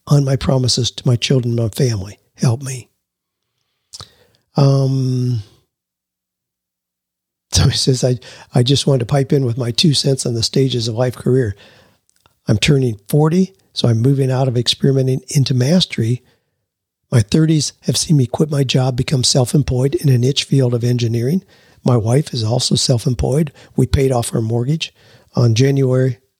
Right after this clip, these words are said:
of last year, and we're excited about the next stage of life. We're both doing so much better at living a healthier, balanced life.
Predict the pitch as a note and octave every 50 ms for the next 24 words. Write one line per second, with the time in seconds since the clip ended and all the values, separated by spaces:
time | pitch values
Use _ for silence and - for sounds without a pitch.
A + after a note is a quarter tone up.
0 | _ - F3+ C#3 B2 A#2+ G#2+ A#2 A#2+ B2 B2 A#2 - - C#3+ C3+ D#3+ F3+ - -
1 | - - - - - C3 B2+ C3 B2 A#2 - - D3 C3+ C3+ C3 B2+ B2 A#2+ -
2 | B2+ A#2+ A#2+ A#2 - - - - - C3 B2+ A2+ B2 A2+ A2+ A2 A2+ A#2+ D#3 F3+
3 | - - - C#3+ A#2+ A2+ C3 C3 B2+ - - D3 C3+ C3 B2 - - - D3 C3
4 | C3 - - - C3 B2+ B2+ C#3+ C#3+ C#3+ C3 B2+ C3+ C3+ D3 C3 A#2+ A2 G2+ C#3
5 | C3+ C3+ - - - B2 A2+ A2 B2 B2 B2+ C3+ C3 - - - A#2+ B2 C#3 F3+
6 | G3